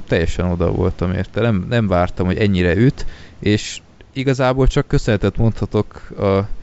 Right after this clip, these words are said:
ez most megint a nyalizás helye, de a Voxnak, mert a Vox, ö, vett rá, hogy nézzem meg ezt a filmet, mert nélkülük teljesen átsiklottam volna e fölött,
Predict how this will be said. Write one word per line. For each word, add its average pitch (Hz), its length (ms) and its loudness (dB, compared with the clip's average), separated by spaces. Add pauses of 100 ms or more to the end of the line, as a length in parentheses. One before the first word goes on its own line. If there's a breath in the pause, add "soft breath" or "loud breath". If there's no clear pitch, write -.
(500 loud breath)
ez 98 100 0
most 104 200 0
megint 104 220 4
a 92 40 4
nyalizás 92 540 2
helye, 98 180 2
de 95 100 0
a 92 100 2
Voxnak, 95 540 0
mert 92 220 -2
a 98 80 2
Vox, 107 480 -4
ö, 92 340 -2
vett 92 260 -2
rá, 92 180 0
hogy 90 160 2
nézzem 90 340 0
meg 90 160 0
ezt 90 160 -2
a - 40 -8
filmet, 101 440 0
mert 98 280 -2 (320 soft breath)
nélkülük 113 560 2
teljesen 90 400 0
átsiklottam 92 800 -4
volna 92 320 0
e 98 60 0
fölött, - 520 -2